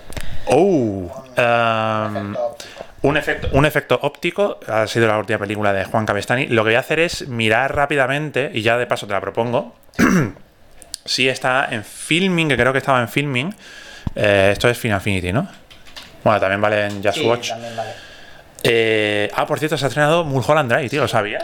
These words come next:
Speaker 2: Sí, sí, pensaba que podías elegir esa quizá. Porque
Speaker 1: ¡Oh!
Speaker 2: no lo sé. Yo, yo voy a ver, yo voy a ir a, a verla al, al cine.
Speaker 1: ¿Al cine? ¿Va-, vas a ir al, vas a ir al cine a verla?
Speaker 2: Al
Speaker 1: ¿Dónde
Speaker 2: cine.
Speaker 1: la ponen aquí en Málaga?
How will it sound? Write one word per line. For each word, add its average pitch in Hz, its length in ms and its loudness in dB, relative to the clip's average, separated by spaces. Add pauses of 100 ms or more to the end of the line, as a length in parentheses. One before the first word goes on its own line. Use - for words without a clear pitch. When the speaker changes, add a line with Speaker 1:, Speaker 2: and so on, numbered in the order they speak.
Speaker 2:
Sí, 160 280 2
sí, 147 320 0
pensaba 156 340 0
que 175 100 0
podías 160 560 2
elegir 151 300 0
esa 151 220 0
quizá. 143 340 -4 (1000)
Porque 143 160 4
Speaker 1:
¡Oh! 147 640 4
Speaker 2:
no 92 100 0
lo - 180 -6
sé. 147 200 -12 (320)
Yo, 160 260 4
yo 156 80 2
voy 170 140 4
a 170 100 8
ver, 160 120 2 (260)
yo 143 120 -8
voy 160 100 0
a 160 40 4
ir 151 60 8
a, 127 520 2
a 127 40 2
verla 127 260 4
al, 110 120 -2 (180)
al 123 160 0
cine. 131 320 0 (300)
Speaker 1:
¿Al 104 120 0
cine? - 240 2
¿Va-, 127 160 0
vas 120 200 -2
a 147 60 -12
ir 139 60 -10
al, 135 360 -8
vas 120 180 2
a 143 60 4
ir 143 80 4
al 135 80 4
cine 143 180 -2
a 131 80 4
verla? 123 300 -2
Speaker 2:
Al 110 200 -6
Speaker 1:
¿Dónde - 100 -8
Speaker 2:
cine. 127 120 -2
Speaker 1:
la 127 100 -2
ponen - 220 -8
aquí 101 220 -4
en 98 100 0
Málaga? 92 300 0